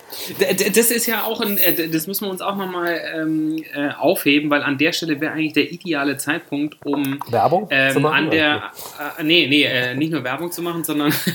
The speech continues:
Speaker 1: <laughs> ähm, äh, einzuhaken an deine legendären, ähm, Champagner-Brunches an
Speaker 2: Oh.
Speaker 1: Heiligabend.
Speaker 2: Oh.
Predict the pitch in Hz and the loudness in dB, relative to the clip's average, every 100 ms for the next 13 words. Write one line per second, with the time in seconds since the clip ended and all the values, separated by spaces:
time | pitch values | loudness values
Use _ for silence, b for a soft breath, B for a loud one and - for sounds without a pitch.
0 | - 143 143 - - - 135 131 131 127 | -2 -2 -2 -8 -8 0 4 4 2 0
1 | 127 131 - 123 131 127 135 175 185 156 | -2 -4 -6 -2 0 2 2 2 0 -2
2 | 143 151 170 147 139 135 131 135 127 123 | -2 -4 -4 -4 -2 0 0 0 0 0
3 | 170 170 165 165 - 131 139 143 143 143 | 0 0 -4 -4 -2 -2 -2 -4 -2 -4
4 | 143 - 139 131 131 131 - - 131 131 | -4 -6 -6 -4 -4 -8 -8 -4 -4 -2
5 | 156 175 135 107 - - 110 110 104 139 | -2 0 0 -2 -6 -4 -2 -2 -4 -4
6 | 135 - - - 131 143 - 139 135 135 | -4 -6 -10 -2 4 4 4 0 -2 -2
7 | 135 135 107 101 - 117 85 | -4 -4 -4 -4 2 2 0